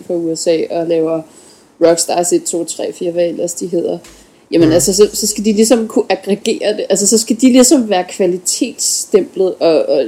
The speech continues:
Speaker 1: ja, altså, man kan også sige gatekeeper <laughs> på nogle områder, selvom det,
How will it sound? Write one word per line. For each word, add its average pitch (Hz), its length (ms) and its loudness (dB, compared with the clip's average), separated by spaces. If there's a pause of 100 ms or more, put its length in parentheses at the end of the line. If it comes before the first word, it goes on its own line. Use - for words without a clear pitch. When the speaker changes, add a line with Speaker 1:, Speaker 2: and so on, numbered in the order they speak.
(280)
Speaker 1:
ja, 170 240 2 (560)
altså, 175 220 2
man 170 160 2
kan 190 120 2
også 202 180 2
sige 220 140 -2 (100)
gatekeeper 214 800 2
<laughs> - 60 -2
på 349 80 8
nogle 202 320 2
områder, 175 340 2
selvom 165 280 -6
det, 180 360 -6